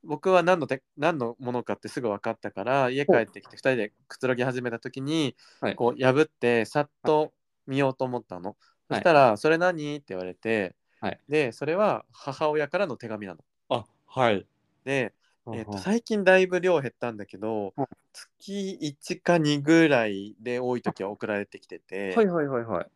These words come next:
Speaker 1: で、えっと、どういう内容かっていうと、
Speaker 2: はい。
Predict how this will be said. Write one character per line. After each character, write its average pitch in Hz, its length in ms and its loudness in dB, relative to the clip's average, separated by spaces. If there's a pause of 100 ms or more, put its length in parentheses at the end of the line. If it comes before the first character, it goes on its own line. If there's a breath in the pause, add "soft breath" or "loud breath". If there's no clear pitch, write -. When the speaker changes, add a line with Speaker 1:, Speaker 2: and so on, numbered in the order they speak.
Speaker 1:
で、 131 360 -2 (540)
え 117 140 -10
っ 107 40 -10
と、 117 180 -4
ど 220 200 8
う 202 60 4
い 107 220 2
う 104 100 -8 (100)
内 123 280 2
容 117 200 2
か 120 160 -4
っ - 60 -8
て - 160 -14
い 92 100 -8
う 87 40 -12 (120)
と、 127 440 0
Speaker 2:
は - 100 -20
い。 - 20 -20